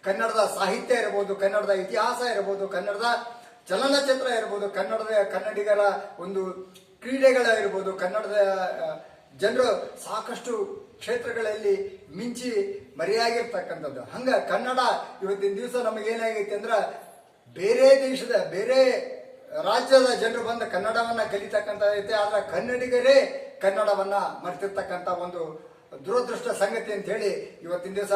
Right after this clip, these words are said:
ನಾನು ಹೇಳಿ ಬಯಸ್ತೇನೆ. ಕನ್ನಡವನ್ನ ಉಳಿಸ್ರಿ, ಕನ್ನಡವನ್ನ ಬೆಳೆಸ್ರಿ, ಕನ್ನಡ ಶಾಲೆಗಳನ್ನ ನಾವೆಲ್ಲ ಇವತ್ತಿನ ದಿವಸ ಉಳಿಸ್ಬೇಕಾಗಿತ್ತು. ಕನ್ನಡ ಅಕ್ಷರಗಳನ್ನ ನಾವು ಎಲ್ಲರಿಗೂ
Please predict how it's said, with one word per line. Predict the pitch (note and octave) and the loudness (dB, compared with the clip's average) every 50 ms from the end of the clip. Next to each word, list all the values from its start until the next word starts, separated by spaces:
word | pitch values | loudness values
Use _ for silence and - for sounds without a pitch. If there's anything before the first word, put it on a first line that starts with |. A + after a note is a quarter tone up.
| F#3+ F3+ G3+ - - - | 0 0 -2 -6 -6 -6
ನಾನು | D#3+ E3 D#3+ | -6 -4 -4
ಹೇಳಿ | C3+ - - - | -4 -4 -4 -4
ಬಯಸ್ತೇನೆ. | E3+ E3 - - D#3+ E3 F3 F#3 - - - - - - | -6 -8 -8 -8 -8 -8 -8 -10 -12 -14 -20 -20 -10 -6
ಕನ್ನಡವನ್ನ | E3 F3 F#3+ A#3 A#3 A#3 A3+ A3 A3 A#3 A3+ | -4 -2 0 2 4 4 4 4 4 2 2
ಉಳಿಸ್ರಿ, | G#3+ G3+ F#3+ F3+ G3+ A3+ A3+ G#3+ G#3 G#3+ A3 G#3 | 2 2 2 0 0 -2 -2 -4 -4 -4 -2 -2
ಕನ್ನಡವನ್ನ | G3 - - E3+ F#3+ G#3+ A3+ A3+ A3 A3 A3+ A3 G3+ F#3+ F3+ | -2 0 -2 -2 0 2 2 2 2 2 0 0 0 0 0
ಬೆಳೆಸ್ರಿ, | F#3 G3+ G3+ G3 F3+ G3+ G#3+ G3+ G3 - - - - | -2 -4 -6 -6 -8 -6 -6 -6 -8 -10 -14 -12 -6
ಕನ್ನಡ | F3 F3 F#3+ A#3 A#3+ A#3+ A#3 A3+ G3+ F3 - | -6 -4 -2 -2 -2 0 2 2 2 2 2
ಶಾಲೆಗಳನ್ನ | F3 G#3 A#3+ C4+ C#4 C#4 C4+ C4 B3 A#3 A#3 A#3 A3 G3 - - - - - | 2 2 4 4 4 4 4 4 2 2 2 2 2 0 0 -4 -8 -12 -6
ನಾವೆಲ್ಲ | F#3 F#3 F#3 G3 G3 G3 G3+ | -4 -2 2 2 4 6 6
ಇವತ್ತಿನ | G3 F#3+ F#3+ G3 G3 G3 F3+ F3+ | 6 4 2 -2 -4 -6 -8 -6
ದಿವಸ | F#3+ F#3+ F3+ | -6 -4 -2
ಉಳಿಸ್ಬೇಕಾಗಿತ್ತು. | F3+ F3+ F3+ F#3+ F#3 - F3+ F#3 F3+ G3+ F3+ F3 F3 - G3 F#3+ F#3+ | -2 -2 -2 -4 -8 -8 -8 -6 -4 -4 -4 -4 -6 -4 -4 -4 -2
ಕನ್ನಡ | F#3+ F#3 F3+ G#3 G3+ | -2 -2 0 0 2
ಅಕ್ಷರಗಳನ್ನ | F#3+ F3+ F3 - - - - G3+ B3 C4 C4 B3+ A3+ A3+ A3 A3+ A#3+ A#3+ A3+ - - - - - - - | 2 2 0 0 -2 -2 -2 -2 0 0 0 0 2 2 2 2 2 2 0 0 -2 -8 -14 -16 -10 -4
ನಾವು | F3 F3+ F#3+ G3 G3 F#3+ F3+ D#3+ - - - - | -2 0 0 0 0 0 -2 -4 -8 -12 -14 -8
ಎಲ್ಲರಿಗೂ | D#3+ E3+ F#3+ A#3+ B3+ B3+ C4 B3+ C4 | -4 -2 2 2 2 2 4 4 2